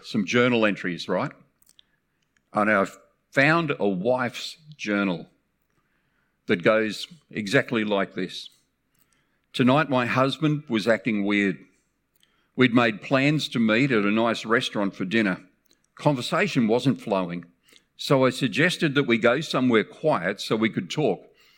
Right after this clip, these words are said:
He agreed, but he st-, didn't say much. I asked him what was wrong. He said nothing. I asked him if it was my fault that he was upset, and he said he wasn't upset, that it had nothing to do with me, and not to worry about it.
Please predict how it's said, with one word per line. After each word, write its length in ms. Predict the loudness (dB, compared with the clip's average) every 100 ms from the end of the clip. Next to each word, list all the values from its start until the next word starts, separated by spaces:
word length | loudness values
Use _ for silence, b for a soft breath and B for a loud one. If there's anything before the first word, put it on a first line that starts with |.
| b _
He 180 | 6
agreed, 600 | 6 2 2 4 2 -2 -10 _ _ 2
but 80 | 6
he 160 | 6
st-, 440 | 4 -2 -6 -6 -4
didn't 220 | -4 -2
say 240 | 0 0
much. 400 | -2 -6 -8 -14 -16 _ _ b b b b 0
I 120 | 2
asked 240 | 2 2
him 100 | 2
what 140 | 2 2
was 160 | -6
wrong. 300 | 2 2 2
He 120 | 0
said 260 | 0 -2 -4
nothing. 540 | -4 -4 -2 -2 -2 -10 _ _ b b b b b
I 140 | -2 2
asked 280 | 4 2 2
him 120 | 0 2
if 160 | 0
it 100 | 0
was 160 | -2 2
my 200 | 2 2
fault 440 | 0 0 0 -4 -10 _ _ 0
that 140 | 2
he 140 | 2
was 160 | 0 0
upset, 500 | -2 -2 -4 -2 -2
and 100 | -2
he 120 | -2
said 200 | 2 2
he 60 | 2
wasn't 460 | 0 0 0 -6 -2
upset, 640 | -4 -4 -8 -4 -4 -6 _ _ _ _ _ _ _ _
that 160 | 2
it 60 | 4
had 160 | 2 2
nothing 340 | 0 0 -2
to 80 | 0
do 240 | 0 2
with 140 | 0 -2
me, 480 | -2 -2 -6 -10 _ _ _ _ _ _
and 200 | -2 4
not 160 | 4 2
to 100 | 0
worry 260 | 2 2 2
about 300 | 2 0 0
it. 180 | -6